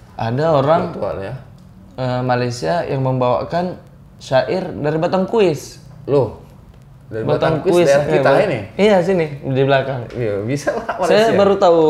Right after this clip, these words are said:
Speaker 1: situ juga.
Speaker 2: Iya.
Speaker 1: Ah.
Speaker 2: Dari mana dia dapat karya itu ya?
Speaker 1: Ada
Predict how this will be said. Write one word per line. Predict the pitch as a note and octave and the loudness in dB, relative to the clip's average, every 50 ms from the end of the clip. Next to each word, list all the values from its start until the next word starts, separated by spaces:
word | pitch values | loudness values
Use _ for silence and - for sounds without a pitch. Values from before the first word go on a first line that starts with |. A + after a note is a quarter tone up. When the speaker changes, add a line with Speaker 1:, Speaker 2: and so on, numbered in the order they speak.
| D3+ D3 C#3+ | 4 4 2
Speaker 1:
situ | C#3+ D3 C3 - D3 C#3+ | 0 0 -2 0 0 2
juga. | D3+ F3 F3 F3 D3+ - - - - | 2 2 2 2 0 0 -2 -8 -10
Speaker 2:
Iya. | - D3 B2 G#2+ A2+ A2+ | -6 -4 -4 -4 -4 -6
Speaker 1:
Ah. | - C3+ B2+ A#2 A2+ A#2 A#2+ A2+ - - - - - - - - - - | -6 -4 -4 -4 -4 -6 -8 -10 -14 -16 -20 -20 -20 -20 -20 -20 -18 -10
Speaker 2:
Dari | - A2 A2 A2 | -6 -6 -6 -6
mana | A2 G#2+ B2 C3+ - B3+ B3 G#3 | -4 -4 -2 -2 -2 0 0 0
dia | F#3+ E3+ D3+ | 2 2 4
dapat | C3+ C#3 C3+ C3 - - - | 4 4 2 2 0 -4 -4
karya | - D3 C3+ C#3 C#3+ C3+ C3+ | -2 0 2 4 4 4 4
itu | C#3 C3 C#3 | 4 2 2
ya? | A#2+ G#2+ A#2 D#3 F#3+ - - - - - - - - - - - - _ - - | 0 2 2 2 0 -2 -6 -12 -20 -20 -20 -20 -20 -20 -20 -20 -20 _ -20 -8
Speaker 1:
Ada | - C3+ B2+ B2+ C3 D#3+ E3 D#3+ D#3+ - - | -4 -4 -2 -2 0 -2 -2 -2 -4 -6 -12